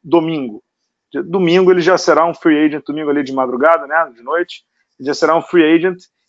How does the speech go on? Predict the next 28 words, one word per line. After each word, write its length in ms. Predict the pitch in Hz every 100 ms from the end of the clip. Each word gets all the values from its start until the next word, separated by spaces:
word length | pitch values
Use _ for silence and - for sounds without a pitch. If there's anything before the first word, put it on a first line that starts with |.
| -
e 60 |
poderá 300 | - 160 156
receber 440 | 160 - 147 156 -
propostas 680 | 160 147 147 160 151 165 143
de 100 | 147
todos 320 | - 180 175
os 100 | 160
times 300 | - 160 147
da 80 | 160
N 80 | 160
B 280 | 143 147
A 40 | 170 _ _ _ _
que 100 | 151
quiserem 340 | 160 147 156
contar 400 | 147 151 143 151
com 140 | - 160
um 80 |
top 220 | 143 156 -
five 300 | - 151 147
da 100 | 147
liga, 380 | 160 139 120 127 -
com 140 | 208
um 360 | 208 190 202 208 _ _ _ _ -
asterisco 600 | 175 170 208 165 165 -
bem 480 | 139 151 180 151 127 _ _ -
representativo, 1120 | 160 214 190 143 156 151 156 - 160 175 160 - _ _ _ _
que 160 | - 165
é 240 | 156 185